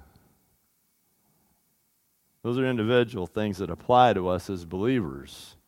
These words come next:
That's the singular you. The all y'all you is you are a chosen people, for example.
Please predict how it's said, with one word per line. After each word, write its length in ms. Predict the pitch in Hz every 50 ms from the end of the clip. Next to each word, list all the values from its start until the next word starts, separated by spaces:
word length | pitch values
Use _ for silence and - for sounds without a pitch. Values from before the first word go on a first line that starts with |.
| _ _ _ _ _ _ _ _ _ _ _ _ _ _ _ _
That's 260 | - 98 98 - - -
the 240 | - 92 85 80
singular 600 | 78 - - 139 139 131 117 110 113 104 92 90
you. 360 | 92 95 107 113 110 95 80 - - _ _ _ _ _ _ _ _ _ _ _ _ _ _ _ _ _ _ _ _ _ _ _ _ - - _ _ _ _ _ _ -
The 100 | - 98
all 200 | - 131 151 165
y'all 320 | 147 127 123 120 117 110
you 360 | 107 107 110 120 123 120 117 113
is 260 | 107 104 101 95 104
you 240 | 113 123 135 127 123
are 460 | 127 131 120 107 104 104 110 107 - - - - - - _ _ _ _ _ _ _ _
a 80 | - -
chosen 640 | - - - 175 180 175 160 127 143 135 131 123
people, 420 | - - 202 208 - - 101 67 -
for 220 | - - 85 80
example. 720 | 76 65 - 90 95 92 78 73 - - - - - -